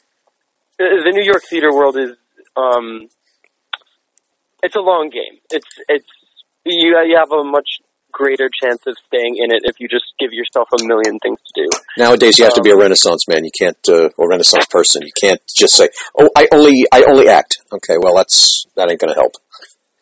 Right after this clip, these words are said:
Speaker 2: So, so you're very
Speaker 1: Well,
Speaker 2: wise
Speaker 1: I
Speaker 2: on
Speaker 1: think,
Speaker 2: that.
Speaker 1: I think it makes for a, a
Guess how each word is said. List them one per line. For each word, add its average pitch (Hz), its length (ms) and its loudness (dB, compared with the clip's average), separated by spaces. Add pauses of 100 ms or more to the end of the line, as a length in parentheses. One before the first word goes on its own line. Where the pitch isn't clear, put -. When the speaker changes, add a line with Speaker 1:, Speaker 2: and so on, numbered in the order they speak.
(120)
Speaker 2:
So, 101 340 4
so - 160 4
you're 101 140 4
very 98 160 6
Speaker 1:
Well, 92 220 6
Speaker 2:
wise 95 160 4
Speaker 1:
I - 20 2
Speaker 2:
on 92 40 2
Speaker 1:
think, 82 100 -2
Speaker 2:
that. 80 160 0
Speaker 1:
I - 100 -14
think - 140 -10
it 208 100 -4
makes 190 260 -2
for 165 280 2
a, 131 180 2 (140)
a 127 100 0